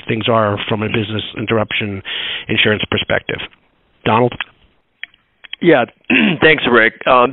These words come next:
Speaker 2: so, uh, assuming all of these things, um, don't work out and you have to head to litigation, uh, you know, one of the things we're thinking about is, okay,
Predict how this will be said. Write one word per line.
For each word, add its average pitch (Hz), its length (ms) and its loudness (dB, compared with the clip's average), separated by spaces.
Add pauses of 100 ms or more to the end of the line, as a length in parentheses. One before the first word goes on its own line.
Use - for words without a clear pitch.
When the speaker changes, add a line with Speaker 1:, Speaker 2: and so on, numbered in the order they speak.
Speaker 2:
so, 160 300 10 (160)
uh, 139 320 6
assuming 202 400 2
all 131 200 8
of 123 80 2
these 117 280 0
things, 113 420 0 (300)
um, 95 520 -2 (720)
don't 131 180 6
work 113 280 6
out 104 160 2
and 104 120 -2
you 107 140 -2
have 107 180 0
to 113 80 0
head 101 240 0
to 104 100 0
litigation, 101 880 -2 (540)
uh, 104 200 4
you 117 160 -2
know, 113 80 4
one 127 180 6
of 131 80 6
the 120 80 0
things 113 240 0
we're 107 120 2
thinking 110 380 -2
about 95 300 0
is, 101 160 -2
okay, 113 480 0